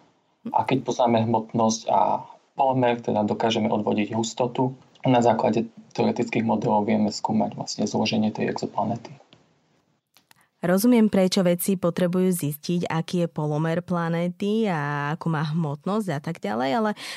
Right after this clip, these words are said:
Speaker 2: ako by ste to vysvetlili z toho laického pohľadu? Čo sa dozvieme o vesmíre, o svete okolo nás, e, teoreticky možno o vzniku samotnej Zemi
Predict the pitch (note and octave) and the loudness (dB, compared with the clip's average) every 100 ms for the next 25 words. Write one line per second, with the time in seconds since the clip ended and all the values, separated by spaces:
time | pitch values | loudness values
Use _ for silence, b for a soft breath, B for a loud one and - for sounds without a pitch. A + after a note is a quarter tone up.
0 | B A3 A#3 C4 A#3 B3+ A#3 G3 E3+ - | B -2 0 0 0 0 2 2 2 0
1 | G3 G3 G3 F#3+ F#3+ G3 - F#3+ F#3 E3+ | 0 2 2 4 4 2 2 2 2 2
2 | D#3+ F3 - F3 D#3+ - C3 E3+ F3 F#3+ | 2 0 0 0 0 -2 -2 0 2 2
3 | A3+ A#3+ B B - G3+ A#3+ G3 E3 D#3+ | 2 0 B B 0 0 2 2 4 2
4 | F3 F#3 F3+ F3 E3+ - D3 D3+ F3 - | 2 2 4 4 2 0 0 0 0 2
5 | A3 G3+ F3+ E3 C#3+ D3+ - E3 F3 G3 | 4 4 4 4 2 0 -2 0 0 2
6 | F#3 F3 - E3 E3 D#3+ D#3 D#3+ F3 B | 2 2 0 2 2 2 2 0 -2 B
7 | B B - D#3 C3+ D3 E3+ F#3 F3 F3 | B B -2 0 0 2 4 4 2 0
8 | E3+ - F3 E3 F3 E3+ D#3+ E3 E3 D#3 | -2 0 0 2 2 2 2 0 0 -2
9 | D#3+ G3+ F#3+ F3+ F3 F3+ F3 E3+ E3 E3 | 0 -2 0 0 0 0 2 2 2 2
10 | E3 E3 | 2 0